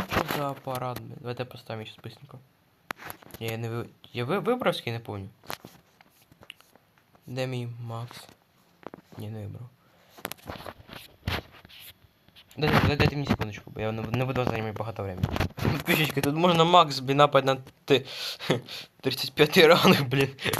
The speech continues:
<laughs> Скільки на неї всього понападувало. Так, раз сюди. Нереально, я в шоці, хоп.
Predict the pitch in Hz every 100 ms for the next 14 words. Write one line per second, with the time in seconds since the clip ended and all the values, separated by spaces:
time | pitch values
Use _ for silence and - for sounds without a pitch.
0 | - - - - - - - - - -
1 | - 165 160 151 143 147 - 131 - 127
2 | 127 120 - _ _ - 113 113 110 117
3 | 120 120 - 120 110 104 104 107 107 101
4 | - - 101 101 120 143 156 147 - _
5 | _ _ _ _ _ _ _ _ _ _
6 | _ - 113 113 120 143 147 117 113 -
7 | 104 104 - - - 143